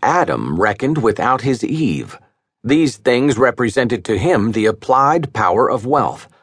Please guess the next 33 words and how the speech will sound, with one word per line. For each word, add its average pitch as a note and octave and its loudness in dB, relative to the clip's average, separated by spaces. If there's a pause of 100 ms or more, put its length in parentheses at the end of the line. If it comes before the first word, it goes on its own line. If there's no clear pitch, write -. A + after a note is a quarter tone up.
(500)
but - -2
there A2 2
slumbered B2 0
in B2+ 2
his B2 -2
dingy B2 0
cabin D#2+ -4
an G#2 -2
ambition G#2+ -2
that F#2 -2
soared B2 2
far C3+ 2
above C3+ 0
his G#2+ 0
primitive C#2+ -6
wants. C#2 -6 (560)
Somewhere E3 0
in B2+ 2
Missus A#2 -2
Garvey's G#2 0
bosom D#2+ -4
still D3+ 2
survived G#2 0
a E2 0
spot A#2+ 0
of F2+ -6
femininity B2 -2
unstarved A2 0
by G#2 0
twenty C#3 -2
years G#2 -2
of F2+ -4
blackjack. D#2+ -4